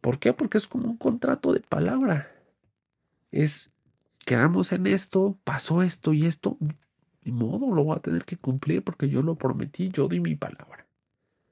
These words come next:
Y nadie puede dar, poner en tela de juicio mi palabra. Pero ahora ya no es así.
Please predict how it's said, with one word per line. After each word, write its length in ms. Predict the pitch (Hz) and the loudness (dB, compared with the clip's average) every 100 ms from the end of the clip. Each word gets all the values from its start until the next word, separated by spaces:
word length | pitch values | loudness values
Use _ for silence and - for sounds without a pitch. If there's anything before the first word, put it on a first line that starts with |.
| _ _ _ _ _ _ _ _ | _ _ _ _ _ _ _ _
Y 120 | 127 | 0
nadie 280 | 127 131 165 | 4 6 4
puede 280 | 151 110 127 | 4 4 6
dar, 360 | 120 127 - - - | 6 2 -2 -10 -4
poner 480 | 110 123 123 120 - _ | 0 4 4 2 -10 _
en 260 | - 104 107 | -6 -4 -2
tela 340 | - 120 143 | 0 4 4
de 80 | 139 | 2
juicio 680 | - 135 143 - - - - | 2 2 2 0 -4 -6 -6
mi 120 | - | -12
palabra. 640 | - - - 165 151 - _ _ _ _ _ _ _ _ _ _ _ _ _ _ _ _ _ _ _ _ _ _ _ _ _ _ _ _ _ _ | -10 -6 -2 -2 -2 -6 _ _ _ _ _ _ _ _ _ _ _ _ _ _ _ _ _ _ _ _ _ _ _ _ _ _ _ _ _ _
Pero 160 | 135 120 | -4 -2
ahora 240 | 120 131 | 0 2
ya 160 | 123 127 | 2 0
no 80 | 131 | -2
es 160 | - | -2
así. 400 | 120 - 151 156 | -4 -2 -2 -4